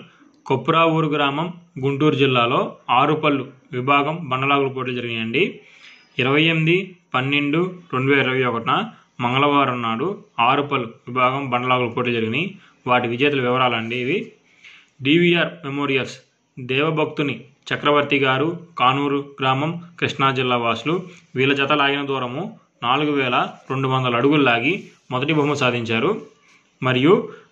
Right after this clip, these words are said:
రామనేని రత్తయ్య చౌదరి గారు, తోటపల్లె గ్రామం, గుంటూరు జిల్లా వాసులు. వీళ్ళు కూడా నాలుగు వేల రెండు వందలు లాగి మొదటి బహుమతి సాధించారు. నాలుగు వేల రెండు వందలలో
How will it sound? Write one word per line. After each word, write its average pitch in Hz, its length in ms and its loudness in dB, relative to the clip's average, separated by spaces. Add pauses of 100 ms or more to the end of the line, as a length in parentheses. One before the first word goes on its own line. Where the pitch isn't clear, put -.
రామనేని 156 560 2 (160)
రత్తయ్య 160 240 2
చౌదరి 156 320 0
గారు, 151 360 0 (280)
తోటపల్లె 147 480 2
గ్రామం, 143 500 0 (300)
గుంటూరు 143 240 2
జిల్లా 131 240 2
వాసులు. 120 480 -2 (340)
వీళ్ళు 160 260 2
కూడా 151 420 2 (260)
నాలుగు 147 300 2
వేల 156 180 2
రెండు 139 180 -2
వందలు 139 200 -2
లాగి 131 500 0 (640)
మొదటి 151 360 -2
బహుమతి 143 280 0
సాధించారు. 123 640 0 (560)
నాలుగు 143 300 4
వేల 175 160 4
రెండు 147 200 0
వందలలో 147 420 0